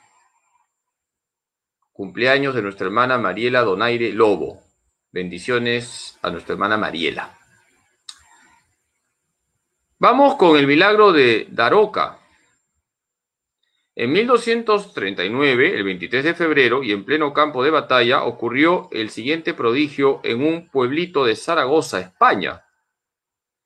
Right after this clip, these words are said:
Estaban en guerra contra los musulmanes y el capellán del ejército cristiano celebraba la misa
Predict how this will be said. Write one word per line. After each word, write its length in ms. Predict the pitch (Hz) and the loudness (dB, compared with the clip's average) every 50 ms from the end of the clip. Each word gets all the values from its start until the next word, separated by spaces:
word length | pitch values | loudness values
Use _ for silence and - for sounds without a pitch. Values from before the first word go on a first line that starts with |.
| _ _ _ _ _ | _ _ _ _ _
Estaban 560 | - 110 104 - - 156 165 170 175 180 170 | -4 -4 -2 0 2 4 4 6 4 4 2
en 160 | 139 127 127 | 0 0 2
guerra 300 | 143 156 165 160 170 165 | 2 2 4 4 2 0
contra 260 | - 139 - - 95 | 0 -2 -2 -2 -2
los 140 | 95 107 117 | -2 -2 -2
musulmanes 920 | 139 170 180 180 202 196 185 175 175 175 170 165 160 151 151 160 185 180 | -4 -6 -4 -4 -4 -6 -4 -6 -2 2 2 4 4 2 0 -2 -4 -4
y 80 | 117 104 | -4 -6
el 80 | 101 | -4
capellán 520 | 98 98 101 - 98 95 104 120 135 143 143 | -2 -2 -2 -2 -2 -2 0 0 0 0 0
del 100 | 127 104 | -2 -4
ejército 480 | 101 - 120 120 123 143 127 147 151 | -4 -4 -6 -6 -6 -6 -6 -6 -6
cristiano 580 | 147 165 175 175 175 160 156 143 139 139 147 165 | -4 -4 -6 -6 -2 0 0 2 2 0 -2 -6
celebraba 480 | - - 104 92 90 92 104 120 135 | -6 -6 -4 -2 0 2 2 4 4
la 140 | 147 156 151 | 4 2 2
misa 540 | 147 143 131 123 - 123 123 143 - - _ | 0 -2 -4 -2 0 0 0 0 -2 -8 _